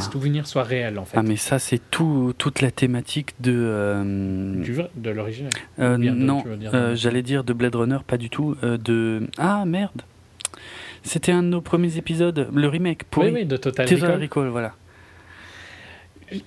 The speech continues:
Speaker 2: Mais donc, c'est un thème qu'ils abordent, mais genre en une seconde,
Speaker 1: Ouais, c'est
Speaker 2: quoi,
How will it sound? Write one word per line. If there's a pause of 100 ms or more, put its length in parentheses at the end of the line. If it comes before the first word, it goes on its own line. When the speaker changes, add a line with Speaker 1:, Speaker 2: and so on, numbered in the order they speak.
(380)
Speaker 2:
Mais
donc,
c'est
un
thème (100)
qu'ils
abordent,
mais
genre
en
une
seconde,
Speaker 1:
Ouais,
c'est
Speaker 2:
quoi,